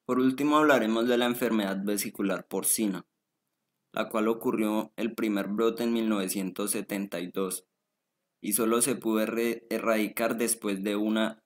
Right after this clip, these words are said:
extensa campaña que duró alrededor de diez o más años. Se caracteriza por el desarrollo de vesículas y erosiones en las patas y alrededor de la boca.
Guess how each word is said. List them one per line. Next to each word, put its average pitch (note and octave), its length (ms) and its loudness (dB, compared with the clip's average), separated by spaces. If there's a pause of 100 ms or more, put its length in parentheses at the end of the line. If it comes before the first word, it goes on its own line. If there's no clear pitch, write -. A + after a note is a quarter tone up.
extensa B2 680 2
campaña G#2+ 560 -2
que A2+ 160 -4
duró G2+ 460 -2 (420)
alrededor F#2+ 720 -4
de G2+ 100 -2
diez A#2 540 -2
o G2+ 140 0
más F#2 280 -2
años. F#2 480 -6 (800)
Se B2 180 0
caracteriza B2+ 760 2
por D3 140 0
el C#3+ 140 2
desarrollo A2+ 800 -2 (260)
de A2 120 -2
vesículas A#2+ 720 0
y A2 120 0
erosiones G#2 640 0
en A2+ 100 -4
las G#2 240 -2
patas A2 420 -4
y - 60 -4
alrededor F#2 540 -4
de F#2+ 140 -4
la F2+ 100 -4
boca. G2+ 420 -4